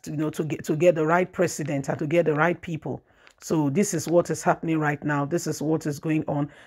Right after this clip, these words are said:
and every one of us must ensure that things are done decently and in order. So Nigerians, it is what it is, and it is the dawn of a new day.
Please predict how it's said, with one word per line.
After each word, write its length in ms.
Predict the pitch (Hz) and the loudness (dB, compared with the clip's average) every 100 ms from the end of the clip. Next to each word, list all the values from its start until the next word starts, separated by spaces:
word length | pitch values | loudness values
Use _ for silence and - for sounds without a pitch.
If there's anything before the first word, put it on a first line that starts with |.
| - | -6
and 120 | 139 | 4
every 280 | 180 165 185 | 4 6 2
one 200 | 170 160 | 2 0
of 160 | 147 165 | 0 0
us 180 | 156 | 0
must 220 | 156 143 143 | -2 -2 -2
ensure 540 | 143 - 175 156 156 - - | -2 0 4 4 2 -6 -2
that 240 | 143 139 | 0 2
things 260 | 196 180 - | 2 2 2
are 100 | 147 | 0
done 240 | 139 165 | 2 0
decently 540 | 160 156 - 160 160 156 | 0 -2 0 0 2 2
and 120 | 143 | 2
in 100 | 135 | 0
order. 400 | 143 160 147 131 - _ _ _ | 2 2 2 -2 -4 _ _ _
So 240 | - 190 | 4 4
Nigerians, 680 | - 202 196 233 226 220 208 | 6 2 6 6 6 6 0
it 160 | 156 | -2
is 240 | 214 190 - | -2 -2 0
what 240 | 170 156 | 0 0
it 160 | 156 170 | -4 -2
is, 240 | 156 - | -2 -2
and 160 | 156 151 | -2 -2
it 140 | 151 | -2
is 100 | 156 | -2
the 120 | 151 | -2
dawn 280 | 139 175 180 | 0 4 4
of 140 | 147 | 2
a 60 | 143 | 0
new 200 | 147 156 | 2 2
day. 260 | 151 143 | 2 -2